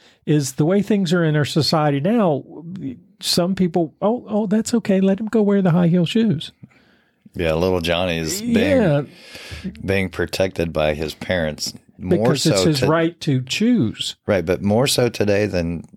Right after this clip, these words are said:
Speaker 2: probably throughout history.
Speaker 1: Right. When in actuality, that could be, not necessarily is, but could be an indication that this person's going down the wrong path. You know, the dark path as opposed to the lighted path. <laughs>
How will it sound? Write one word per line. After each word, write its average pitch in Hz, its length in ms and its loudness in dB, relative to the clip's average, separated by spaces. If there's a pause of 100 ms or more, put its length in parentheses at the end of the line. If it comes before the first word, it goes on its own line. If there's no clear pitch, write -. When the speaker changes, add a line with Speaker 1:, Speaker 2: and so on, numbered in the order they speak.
(100)
Speaker 2:
probably 95 500 -2
throughout 85 380 -4
history. - 600 -6 (120)
Speaker 1:
Right. 151 360 0
When 151 200 0
in 147 160 0
actuality, 160 760 2
that 131 420 -2
could 240 280 0
be, 127 200 0
not 147 260 -4
necessarily 220 600 2
is, 127 360 -2 (640)
but 156 280 -2
could 220 340 -2
be 156 180 2
an 160 120 4
indication 165 800 0
that 139 220 0
this 190 200 2
person's 175 420 0
going 156 300 2
down 151 300 2
the 127 80 2
wrong 139 520 2
path. 185 580 -4 (480)
You 131 120 2
know, 127 120 4
the 123 80 2
dark 190 320 0
path 127 280 0
as 117 100 -4
opposed 131 320 0
to 127 60 -4
the 107 80 -2
lighted 127 600 0
path. - 460 -2 (300)
<laughs> - 120 -12